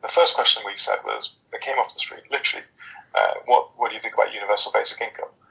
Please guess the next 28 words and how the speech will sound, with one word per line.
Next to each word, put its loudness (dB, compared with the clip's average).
Seventy 2
odd 0
percent -2
of -10
them -8
said, 0
"We -10
don't -2
like 2
it." -16
They 0
looked -2
around 4
the -10
room -8
and -8
said, 0
"We -12
don't 2
think -8
it's -4
a -10
good -2
idea, 2
everyone's 0
gonna -4
get -4
lazy." -4